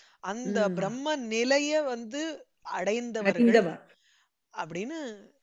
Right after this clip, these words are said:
Speaker 1: அதுக்கு. So, இவர்கள் எல்லாம் வந்து மேல் ரிஷிஸ், வாச்சக்னவி முதலிய பல பெண்களும் ரி-, யோகிகளா இருக்கக்கூடிய பிரம்மவாதினி பெண்கள் அவர்களும் வந்தார்கள்.
Speaker 2: சரி.
Speaker 1: சமாகதாஹா.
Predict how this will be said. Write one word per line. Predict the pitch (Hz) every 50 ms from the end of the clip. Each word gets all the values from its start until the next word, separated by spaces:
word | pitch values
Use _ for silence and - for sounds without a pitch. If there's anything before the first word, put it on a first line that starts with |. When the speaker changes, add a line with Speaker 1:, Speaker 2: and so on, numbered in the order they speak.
| _ _ _
Speaker 1:
அதுக்கு. | - 180 165 165 160 - 180 - - - - -
So, | _ - - 262
இவர்கள் | 240 208 208 220 233 240 240 233 240 240
எல்லாம் | 226 220 226 247 254 262 277 285 269
வந்து | 247 247 254 294
மேல் | 254 214 214 240 262 277 254
ரிஷிஸ், | 220 202 202 196 - - 233 240 262 - - - - - _ -
வாச்சக்னவி | 185 180 196 240 262 - 294 - - 277 262 254 240 262 269 247
முதலிய | 220 208 214 202 240 233 226 226 226 226 240 285 330 320 - -
பல | - 202 190 196 214 233 285 330 320 277 - _ _ _
பெண்களும் | 240 240 269 311 302 294 277 262 240 262 320 349 - _ _ -
ரி-, | 202 208 202 214 233 220 190 175
யோகிகளா | 196 202 214 233 247 240 254 226 226 214 220 220 202 180
இருக்கக்கூடிய | 185 190 - 202 - 185 180
பிரம்மவாதினி | - 262 285 240 240 233 254 302 311 302 277 254 220 233 220 202 -
பெண்கள் | 196 185 185 180 180 165 - _ - - - - - _ _ _
அவர்களும் | - 190 190 220 220 208 202 190 208 294 349
வந்தார்கள். | 311 220 175 170 165 147 143 143 - 151 - - _ _
Speaker 2:
சரி. | - - 190 190 180
Speaker 1:
சமாகதாஹா. | 175 165 160 151 - 180 170 - -